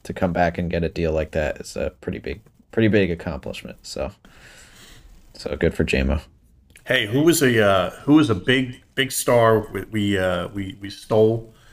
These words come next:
Speaker 2: from the Boston Red Sox that played a combination? I think he played a little first base, but a lot of, went a lot of outfield too, right? And he was here for one year, going into our history moment.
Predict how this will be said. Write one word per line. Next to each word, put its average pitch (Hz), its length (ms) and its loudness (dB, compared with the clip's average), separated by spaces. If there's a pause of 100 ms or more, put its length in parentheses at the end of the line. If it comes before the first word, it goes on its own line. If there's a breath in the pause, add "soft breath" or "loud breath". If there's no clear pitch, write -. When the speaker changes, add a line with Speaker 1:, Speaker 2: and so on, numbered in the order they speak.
(140)
Speaker 2:
from 104 220 -2
the 95 40 -2
Boston 104 380 -2
Red 98 180 0
Sox 87 460 -2 (640)
that 92 220 -2
played 101 280 -2
a 98 60 -6
combination? 101 520 -4
I 95 60 -8
think 120 120 -4
he 107 40 -4
played 104 220 -2
a - 20 -4
little 107 180 0
first 107 300 -4
base, 101 240 0
but 95 140 -10
a 87 40 -8
lot 90 200 -2
of, 95 120 -6
went 98 160 -6
a 90 40 -6
lot 92 160 -2
of 92 60 -2
outfield 90 380 -6
too, 90 180 -8
right? 95 180 -8
And 95 80 -10
he 101 100 -14
was 90 140 -10
here 104 120 -2
for - 140 -8
one 92 260 -4
year, 85 260 -6 (1500)
going 101 220 4
into 87 160 0
our 87 60 2
history 90 280 -2
moment. 87 300 -10